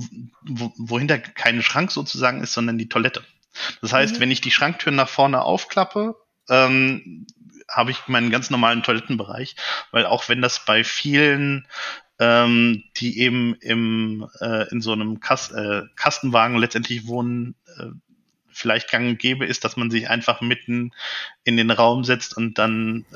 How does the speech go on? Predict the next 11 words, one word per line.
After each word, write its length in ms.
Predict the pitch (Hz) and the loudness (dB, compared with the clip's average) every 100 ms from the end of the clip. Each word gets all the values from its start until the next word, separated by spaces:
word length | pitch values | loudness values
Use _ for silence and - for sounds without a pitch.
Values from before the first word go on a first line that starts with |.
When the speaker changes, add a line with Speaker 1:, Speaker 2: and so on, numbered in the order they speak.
| 113 | -10
Speaker 1:
die 200 | 113 110 | -4 0
Speaker 2:
<laughs> 280 | 247 113 | 2 2
Speaker 1:
Toilette 80 | 139 | 0
benutzt, 640 | 127 131 151 - - - - _ 277 247 247 | -2 -4 -4 -6 -8 -10 -12 _ -6 -4 -6
ist 300 | - 127 - | -2 -2 2
das 180 | 131 120 | 2 2
für 160 | 349 123 | 0 -2
uns 340 | - 135 143 | -2 -2 0
jetzt 240 | - - - | 0 0 -2
nicht 220 | 123 - 123 | -2 -2 -2
so, 800 | 120 120 123 135 135 123 120 | -2 -2 -2 -2 0 0 -2